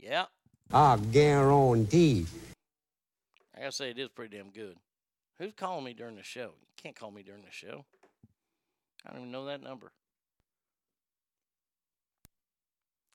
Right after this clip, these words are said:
Speaker 1: But, I mean, we, we also have Waffle House. I had Waffle House the other day, and it wasn't that good.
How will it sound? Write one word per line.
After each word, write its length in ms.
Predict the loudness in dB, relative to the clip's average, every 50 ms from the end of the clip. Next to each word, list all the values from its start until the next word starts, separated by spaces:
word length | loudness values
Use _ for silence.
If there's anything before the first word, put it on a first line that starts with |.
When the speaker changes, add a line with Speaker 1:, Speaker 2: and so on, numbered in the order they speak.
| _ _ _ -16
Speaker 1:
But, 60 | -10
I 40 | -2
mean, 240 | 0 0 0 0 -2
we, 200 | -4 -4 -4 -2
we 120 | 0 0
also 240 | 0 0 0 -2 -4
have 160 | -4 -4 -4
Waffle 320 | -4 -6 -6 -6 -8 -12
House. 120 | -12 -12 -10 -8
I 60 | -8
had 180 | -8 -10 -10
Waffle 300 | -4 -2 -2 -2 -2 -2
House 220 | -4 -4 -4 -6 -8
the 100 | -10 -12
other 120 | -12 -12
day, 120 | -10 -12 -10
and 80 | -10
it 100 | -12 -12
wasn't 180 | -14 -14 -14 -14
that 120 | -16 -16 -16
good. 260 | -16 -16 -16 -16